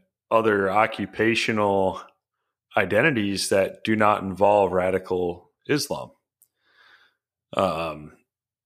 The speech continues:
so i-, it's like these guys are deliberately targeting schools because they are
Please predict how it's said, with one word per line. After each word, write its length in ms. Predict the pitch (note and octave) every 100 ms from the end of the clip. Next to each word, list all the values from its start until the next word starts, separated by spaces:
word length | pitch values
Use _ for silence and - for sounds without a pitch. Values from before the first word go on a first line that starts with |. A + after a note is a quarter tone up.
| _ _ _ -
so 760 | - B2 B2 B2+ A#2 G#2 G2+ - _ _ _
i-, 40 | A#2
it's 440 | G2+ A2 A2 -
like 200 | A2+ G#2+
these 180 | A2+ -
guys 300 | A#2 A#2+ G2+
are 140 | G#2
deliberately 680 | F2+ G#2+ G2 A2 A#2+ G#2+ G2
targeting 480 | - G#2+ F#2+ F#2+ F2+
schools 480 | - D#3+ D3 B2
because 340 | - G2+ A2 F#2
they 140 | G2+
are 420 | G2 F#2+ F2+ -